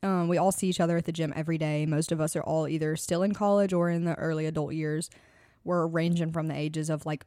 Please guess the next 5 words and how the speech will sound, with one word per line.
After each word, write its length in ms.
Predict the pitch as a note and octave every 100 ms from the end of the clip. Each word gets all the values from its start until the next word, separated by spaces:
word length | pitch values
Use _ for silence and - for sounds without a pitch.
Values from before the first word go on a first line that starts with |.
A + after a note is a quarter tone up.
| _
nineteen 880 | - F3 E3+ E3+ - - E3+ D#3+ D3+
to, 180 | D3+ D3+ D#3 - - _ _
uh, 200 | - D3+ E3
over 260 | E3+ E3+ D#3+
thirty. 520 | D#3+ E3 D#3 - E3+